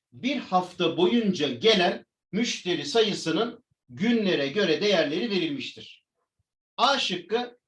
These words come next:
en çok müşterinin geldiği gün hangisidir? B şıkkı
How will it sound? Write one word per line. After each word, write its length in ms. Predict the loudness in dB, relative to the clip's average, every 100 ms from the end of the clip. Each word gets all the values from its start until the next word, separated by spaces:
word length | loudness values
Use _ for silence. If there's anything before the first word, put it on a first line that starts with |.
| _ _ _ 0
en 280 | 2 2
çok 480 | 0 2 0 0 -12 _ _ -4
müşterinin 760 | -2 -2 0 2 4 2 2
geldiği 580 | 4 4 2 0 -2 0
gün 380 | 0 -2 -4 _ _
hangisidir? 1000 | -2 0 0 -2 -10 -12 -10 -12 -16 _ _ _ _ _ _ -2
B 200 | 2 4
şıkkı 640 | 4 0 0 4 4 2